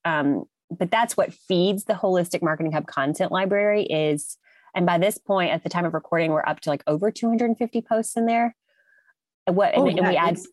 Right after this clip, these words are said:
Speaker 2: wonderful.
Speaker 1: yeah, we add to it every month. So, and we, we take requests as well. Um,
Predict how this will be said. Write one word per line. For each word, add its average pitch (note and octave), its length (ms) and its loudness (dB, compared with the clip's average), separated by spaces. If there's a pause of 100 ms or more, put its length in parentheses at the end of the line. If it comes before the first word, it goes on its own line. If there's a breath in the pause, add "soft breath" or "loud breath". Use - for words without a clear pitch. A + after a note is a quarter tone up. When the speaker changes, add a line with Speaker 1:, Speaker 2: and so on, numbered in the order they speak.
(180)
Speaker 2:
wonderful. D#3+ 480 -12
Speaker 1:
yeah, F3+ 220 2
we E3+ 160 4
add F3+ 140 0
to F#3 100 -2
it E3 80 2
every D#3 160 0
month. D3 320 -2
So, D#3 380 4
and D#3+ 80 2
we, D#3+ 160 2
we D#3+ 120 2
take D#3 220 -6
requests D3+ 400 -4
as C#3+ 100 -2
well. D3 460 0
Um, C#3+ 340 -2